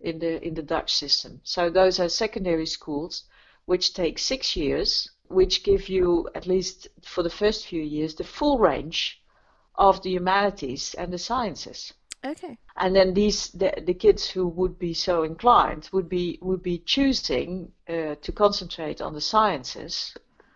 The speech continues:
Speaker 1: And then if they graduate after six years, they could go on to the higher technical school. So that is a completely different crowd from those
Speaker 2: Yeah.
Speaker 1: in the, from those in the trade schools. And people going to the higher technical school, they'd come out engineers.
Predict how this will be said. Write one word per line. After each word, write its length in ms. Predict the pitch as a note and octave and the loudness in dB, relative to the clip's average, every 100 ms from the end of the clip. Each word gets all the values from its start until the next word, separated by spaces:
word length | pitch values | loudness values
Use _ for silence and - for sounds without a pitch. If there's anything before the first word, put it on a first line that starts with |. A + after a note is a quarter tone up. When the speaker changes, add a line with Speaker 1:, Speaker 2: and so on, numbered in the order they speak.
| _ _ - | _ _ -8
Speaker 1:
And 160 | F3+ F3 | -2 0
then 160 | F3 | 0
if 160 | - - | -2 0
they 140 | E3+ | 0
graduate 680 | E3 G#3+ B3+ A3 B2+ B2 - | 4 4 4 0 -2 -4 -6
after 280 | - C#3+ - | -6 -6 -6
six 420 | - - - - | -8 -8 -10 -10
years, 460 | C#3+ D3 F3 - - _ _ _ _ - | -8 -6 -6 -8 -10 _ _ _ _ 0
they 100 | G#3 | 2
could 240 | G#3 B3 | 2 0
go 300 | G3+ E3+ C#3+ | 6 6 6
on 180 | B2 D3+ | 0 -4
to 100 | D#3+ | -8
the 100 | D3+ | -8
higher 340 | D3 D#3+ D#3 E3 | -6 -4 -4 -4
technical 480 | A#3+ A#3+ F3 D3+ | -6 -6 -12 -10
school. 340 | - - D3 D3 G#3 | -8 -6 -6 -2 0
So 200 | - G#3+ | 2 2
that 240 | A3+ G#3+ | 4 2
is 200 | A3+ A3+ | -2 -6
a 100 | - | -6
completely 500 | - G#3 F4 F#4 G#3+ | -6 -2 2 2 0
different 500 | F#3 A#3 - G#3 E3+ | 0 -2 -2 -8 -8
crowd 640 | - G3+ A#3 G#3 C3 C3+ - | -4 4 8 8 6 4 -2
from 320 | - F#3 F3 | -4 -2 2
those 400 | F3+ F3 E3 - | 4 4 2 -4
Speaker 2:
Yeah. 120 | F#3 | -8
Speaker 1:
in 80 | E3+ | -6
the, 300 | E3 E3 - | -4 -2 -4
from 220 | - F#3 F#3 | -8 -4 2
those 260 | F3+ E3+ | 4 2
in 80 | F3+ | -6
the 80 | F3 | -8
trade 300 | - G#3+ G#3 | -6 -4 -4
schools. 400 | - - - - | -8 -12 -14 -10
And 120 | F3 F3+ | -8 -4
people 260 | A#3+ A3+ | 0 0
going 320 | G#3 G3 F#3 F3+ | 2 2 2 -2
to 80 | |
the 100 | F3 | -8
higher 280 | D#3+ F3 D#3 | -6 -6 -6
technical 420 | - - G3+ E3 | -8 -10 -10 -10
school, 280 | D#3 - D3+ | -8 -6 -6
they'd 220 | F3 G#3 | -4 -4
come 200 | - D#3+ | -6 -8
out 220 | C#3 C3+ - | -6 -6 -4
engineers. 800 | F3 F3+ G3 A#3 - - - | -4 -2 0 0 -2 -8 -12